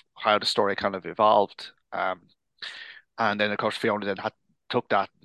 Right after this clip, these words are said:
and let Fiona talk a bit about that process of developing it and, and making it work and kind of getting it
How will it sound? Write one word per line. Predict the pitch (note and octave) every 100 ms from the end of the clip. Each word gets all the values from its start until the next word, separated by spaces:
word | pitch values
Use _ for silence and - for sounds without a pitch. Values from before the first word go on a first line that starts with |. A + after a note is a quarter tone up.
| -
and | G2+
let | G2+ G#2
Fiona | - G#2 G2+
talk | A2 G#2+ G2+ G#2+
a |
bit | G#2+
about | G2 G2+
that | G2+
process | G#2+ G#2 G#2
of | F#2
developing | G#2 G2+ G#2 G#2+ G2
it | -
and, | F#2+ E2+
and | A2 G#2
making | G#2+ A2+
it | F2
work | G#2 G2+ -
and | F#2
kind | G2
of | -
getting | G2+ G2+
it | G2+